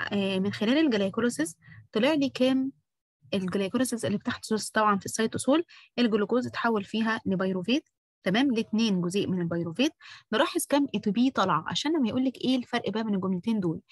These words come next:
يقول لك كام جزيء اي تي بي طالعة، ولما يقول لي الفرق ما بين ان هو يقول لي كام جزيء اي تي بي طالع من الجلايكوليسيس،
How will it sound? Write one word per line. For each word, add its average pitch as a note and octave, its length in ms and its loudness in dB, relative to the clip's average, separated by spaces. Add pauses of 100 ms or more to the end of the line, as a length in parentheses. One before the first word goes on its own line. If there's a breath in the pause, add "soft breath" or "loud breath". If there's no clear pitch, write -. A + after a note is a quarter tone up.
(260 loud breath)
يقول C#4+ 120 2
لك D#4+ 200 0
كام D4 300 2
جزيء A3 380 0
اي A3 60 -4
تي A#3 100 -4
بي B3+ 160 2
طالعة، C4+ 420 0 (340 loud breath)
ولما G#3 240 2
يقول B3+ 260 0
لي C#4+ 200 0
الفرق A3+ 320 -4
ما A3+ 120 0
بين B3 160 2
ان A3 200 0
هو G#3 180 0
يقول F#3+ 280 -2
لي F#3+ 80 -2
كام C#4 300 2
جزيء A3 340 0
اي G#3+ 40 -2
تي A3 120 -2
بي G3+ 200 0
طالع F#3+ 380 2
من A#3 160 4
الجلايكوليسيس، B3 720 0